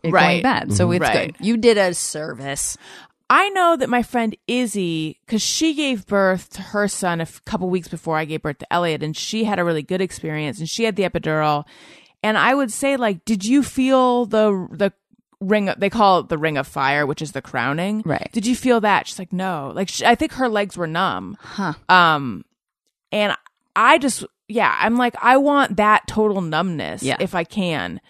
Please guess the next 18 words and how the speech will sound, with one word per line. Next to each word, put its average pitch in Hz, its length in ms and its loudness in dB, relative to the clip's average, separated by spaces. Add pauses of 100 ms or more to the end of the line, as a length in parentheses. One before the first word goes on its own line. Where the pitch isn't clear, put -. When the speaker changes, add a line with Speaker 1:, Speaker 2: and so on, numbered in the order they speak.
(200)
Speaker 2:
have 151 320 -2
that." 85 320 -12 (400)
Um, 151 580 4 (100)
and 202 160 2
that's 226 180 4
what 247 100 6
I 208 40 6
had. 196 420 2
So 233 540 8 (400)
in 330 220 2
the 311 80 4
morn-, 285 680 0
okay, 214 300 4
so 240 260 2
this 262 280 2
was 294 160 -2
all 226 200 8
Wednesday. 156 720 -2